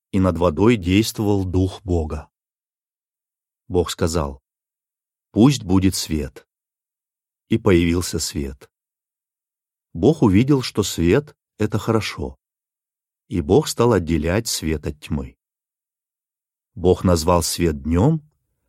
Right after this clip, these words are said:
а тьму — ночью. Был вечер, и было утро,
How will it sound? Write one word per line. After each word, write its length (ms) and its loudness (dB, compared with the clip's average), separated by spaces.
а 140 -2
тьму — 420 0
ночью. 600 -6
Был 260 2
вечер, 540 0
и 100 0
было 300 0
утро, 560 -2